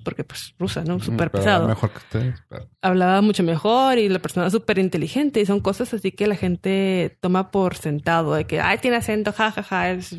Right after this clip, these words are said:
Speaker 1: bla, bla, bla, tonta, no sé qué". Y luego nos, se reían de nosotros porque éramos con acento. Yo, "Sí, güey, tenemos acento, pero tenemos más educación que tú". Ah,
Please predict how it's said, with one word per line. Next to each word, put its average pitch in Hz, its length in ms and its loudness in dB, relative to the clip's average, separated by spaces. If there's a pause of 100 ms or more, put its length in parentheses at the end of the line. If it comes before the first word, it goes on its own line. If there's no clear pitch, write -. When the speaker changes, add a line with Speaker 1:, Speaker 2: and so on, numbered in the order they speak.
(120)
Speaker 1:
bla, 175 300 0
bla, 165 100 0
bla, 165 300 0 (360)
tonta, 156 380 0
no - 100 -4
sé - 140 -8
qué". - 440 -6
Y 202 120 -2
luego 190 200 4
nos, 196 440 0
se 175 480 0
reían 165 400 2
de 175 60 2
nosotros 165 280 2
porque 170 220 -2
éramos 139 320 2
con - 100 -2
acento. 233 400 -2
Yo, 170 180 -2
"Sí, - 200 -6
güey, - 260 -6
tenemos 170 340 -4
acento, 214 440 -2
pero - 360 -4 (120)
tenemos - 240 -2
más - 180 -4
educación - 380 -4
que 101 80 -6
tú". - 200 -8 (800)
Ah, 190 200 0